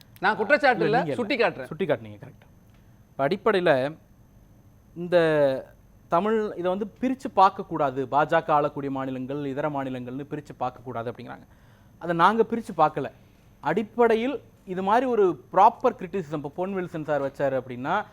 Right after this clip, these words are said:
Speaker 2: அது எங்கெல்லாம் லேக் இருக்கு, அதுல என்ன காரணங்கள் இருக்கு அப்படிங்கிறத, நியாயமான விமர்சனங்களை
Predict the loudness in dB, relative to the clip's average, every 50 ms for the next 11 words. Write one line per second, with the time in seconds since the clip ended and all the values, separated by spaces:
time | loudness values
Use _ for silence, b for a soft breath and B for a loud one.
0 | b b b -8 -6 -4 -4 -2 -2 0 2 2 2 4 6 6 4 4 2 -2
1 | -6 -8 -8 -6 -4 -4 -4 -6 -8 -12 -12 -8 -6 -4 -4 -4 -4 -4 -4 -2
2 | 4 4 6 6 6 2 -2 -4 -4 -4 -4 -8 -10 -8 -6 -6 -6 -6 b b
3 | b b -6 -6 -4 -4 -4 -4 -4 -4 -4 -4 -2 0 2 2 2 2 -2 -6
4 | -10 -8 -4 -2 0 0 0 0 0 0 0 0 0 -2 -4 -4 -6 -8 -10 -12
5 | -10 -8 -4 -2 0